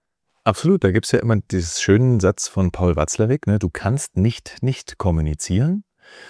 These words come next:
Und wenn du da jetzt mal darüber nachdenken möchtest, alles, was wir sagen oder nicht sagen, hat eine Wirkung auf andere Menschen. Also man könnte sagen, alles, was du sagst oder nicht sagst,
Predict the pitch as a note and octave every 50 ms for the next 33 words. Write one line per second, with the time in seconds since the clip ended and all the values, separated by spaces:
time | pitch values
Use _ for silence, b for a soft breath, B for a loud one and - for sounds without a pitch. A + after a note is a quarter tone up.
0 | B B B B B B - - F#2+ F#2+ F#2+ G2 F#2 F#2 F#2+ G#2+ A2 G#2 - -
1 | F#2 F2 F2+ - E2+ D#2+ F2+ F2 F2 D2+ D2+ E2 F#2+ G2 - - G2 F#2 F2+ -
2 | D#2+ D#2 D#2+ F#2+ G#2+ - - D4 D4+ - - - - - C#3+ G2 B2+ F3+ G3 F3+
3 | - D3+ C3 A#2 - - F2 E2 D#2+ E2+ D#2+ E2+ B2+ D#3+ D#3+ D#3+ D3+ - - A2+
4 | A2 G2 F#2+ G#2+ A#2 A2+ - - - - - F2 D2 D2+ D#2 D2+ D2 D2 C#2+ C#2+
5 | - G2 - - - - E2+ F2+ G2 G2+ F#2+ F2+ E2+ D#2+ D#2 F2 G2 A#2+ C3+ -
6 | - B2+ B2+ B2+ B2 G2 F2+ F2 - - - E2 E2+ F2 E2+ C#2 C#2+ D#2 D#2 -
7 | - - E2 F2 D2+ D#2 D#2 E2 G#2 A2+ A2+ F#2+ F#2 F2+ F#2 G#2+ G2+ - F#2+ A2
8 | C#3+ - - G#2 - - F2+ E2 E2 D2+ A2 - - - G2 E2 E2+ G2+ A#2+ -
9 | - - A#2 D3 D#3+ - - -